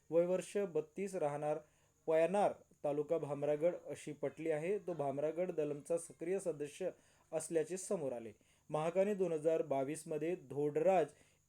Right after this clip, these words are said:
इरपनार मार्गावरील पेनगुंडा रस्त्याच्या कामावर असलेल्या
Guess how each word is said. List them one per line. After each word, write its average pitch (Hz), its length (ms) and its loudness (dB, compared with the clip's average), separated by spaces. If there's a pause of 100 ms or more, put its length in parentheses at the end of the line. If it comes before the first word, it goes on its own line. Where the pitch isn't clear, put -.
(100)
इरपनार 196 600 2 (120)
मार्गावरील 151 880 0 (1080)
पेनगुंडा 226 760 2
रस्त्याच्या 170 600 2
कामावर 147 500 -2
असलेल्या 151 340 -2